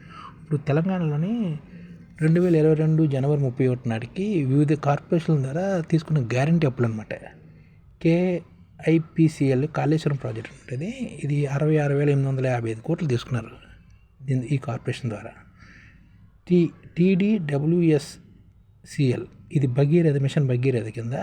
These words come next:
ఇరవై నాలుగు వేల మూడు వందల అరవై నాలుగు కోట్లు తీసుకున్నారు. ఐఎస్డబ్ల్యూఆర్ఐడిసిఎల్, ఈ కార్పొరేషన్ ద్వారా పదమూడు వేల నాలుగు వందల పదకొ-, పదకొండు కోట్లు తీసుకున్నారు. తెలంగాణ హౌసింగ్, తెలంగాణ స్టేట్ హౌసింగ్, హౌసింగ్ కార్పొరేషన్ ద్వారా ఏడు వేల నాలుగు వందల ముప్పై ఐదు కోట్లు తీసుకున్నారు.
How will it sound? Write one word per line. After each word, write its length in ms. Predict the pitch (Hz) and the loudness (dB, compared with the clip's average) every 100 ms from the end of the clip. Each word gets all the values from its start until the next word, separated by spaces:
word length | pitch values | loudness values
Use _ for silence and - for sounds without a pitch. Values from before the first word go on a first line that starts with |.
| 226 131 | -6 -4
ఇరవై 220 | 127 139 | -2 0
నాలుగు 260 | 135 127 123 | 2 2 2
వేల 180 | 123 | 0
మూడు 240 | 120 117 120 | 0 -2 -2
వందల 120 | 117 | -2
అరవై 220 | 110 113 | -4 -4
నాలుగు 220 | 110 110 | -4 -4
కోట్లు 260 | 110 156 156 | -6 -6 -4
తీసుకున్నారు. 440 | 117 - - - - - - - - - - - - 143 | -6 -10 -16 -18 -20 -20 -20 -20 -20 -20 -20 -20 -6 4
ఐఎస్డబ్ల్యూఆర్ఐడిసిఎల్, 2500 | 160 175 147 151 151 151 160 180 196 - - - _ - 143 147 160 160 131 143 139 131 120 120 113 - - - _ _ | 6 4 2 0 2 2 2 0 -6 -20 -20 -20 _ -8 -4 0 2 0 0 0 -2 -2 -2 -2 -8 -16 -20 -20 _ _
ఈ 80 | 156 | -2
కార్పొరేషన్ 540 | 156 160 139 147 - 135 | 0 0 -2 -4 -2 -2
ద్వారా 380 | 143 175 180 160 139 | -2 -2 -4 -6 -6
పదమూడు 340 | 127 131 127 | -2 0 2
వేల 200 | 123 127 | 0 0
నాలుగు 260 | 127 120 117 | 0 0 -2
వందల 100 | 117 | -4
పదకొ-, 460 | 117 120 - - 113 | -6 -12 -16 -18 -8
పదకొండు 280 | 117 113 117 | -8 -6 -6
కోట్లు 220 | 117 117 | -4 -2
తీసుకున్నారు. 460 | 117 - 110 120 - - - - - - - - - | -2 -4 -6 -6 -8 -10 -20 -20 -20 -20 -20 -14 -2
తెలంగాణ 360 | 143 160 175 170 | 2 2 2 0
హౌసింగ్, 500 | 147 143 139 165 139 - | 0 0 0 -2 -4 -8
తెలంగాణ 380 | 135 143 160 165 | -4 0 2 4
స్టేట్ 320 | 160 - 151 | 2 0 -2
హౌసింగ్, 480 | 135 127 - - - | -2 -4 -6 -14 -4
హౌసింగ్ 280 | 135 - 165 | -2 2 2
కార్పొరేషన్ 480 | 160 160 151 143 147 | 2 0 0 0 0
ద్వారా 200 | 156 180 | 0 2
ఏడు 380 | 165 147 151 160 | 4 4 6 6
వేల 380 | 160 156 220 233 | 4 2 -2 -2
నాలుగు 260 | 143 135 | -2 0
వందల 120 | 139 135 | 0 -2
ముప్పై 240 | 113 120 | -4 -4
ఐదు 100 | 113 | -6
కోట్లు 220 | 123 123 | -4 -2
తీసుకున్నారు. 500 | 113 - 120 107 156 | -2 -4 -6 -4 -6